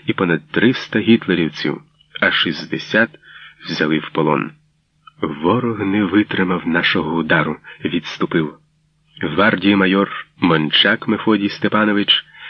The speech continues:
на своїй самохідці першим врізався в гущу ворогів,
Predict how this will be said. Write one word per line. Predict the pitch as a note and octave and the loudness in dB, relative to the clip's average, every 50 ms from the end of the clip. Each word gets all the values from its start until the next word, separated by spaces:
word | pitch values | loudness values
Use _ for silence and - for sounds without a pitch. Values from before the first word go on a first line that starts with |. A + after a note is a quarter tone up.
| - - - - | -18 -14 -6 0
на | - D#2+ F2 | 2 2 2
своїй | - - G#2 G#2 A#2 A#2+ A#2+ | 2 2 2 4 4 4 4
самохідці | - - A#2 G#2+ G#2+ - - A#2 A#2+ - - - A2+ A2+ - _ - | 2 2 2 2 2 2 2 0 0 0 0 0 0 0 0 _ 0
першим | A2 A#2+ A#2+ - - - A#2 G#2+ G2+ | 2 2 2 2 0 0 0 0 0
врізався | E2+ E2 F#2+ F#2+ G2 F#2+ G#2+ G#2+ G#2+ G2 - - - F2+ | 0 0 0 0 2 2 2 0 0 -2 -2 -2 0 0
в | E2+ | 0
гущу | D2 F2+ F#2+ - - - - - F2+ | 0 0 -2 -2 -2 -2 -2 0 0
ворогів, | E2 E2 E2 D#2+ D#2+ G#2 A#2 A#2 A#2+ | 2 2 2 2 4 6 4 4 4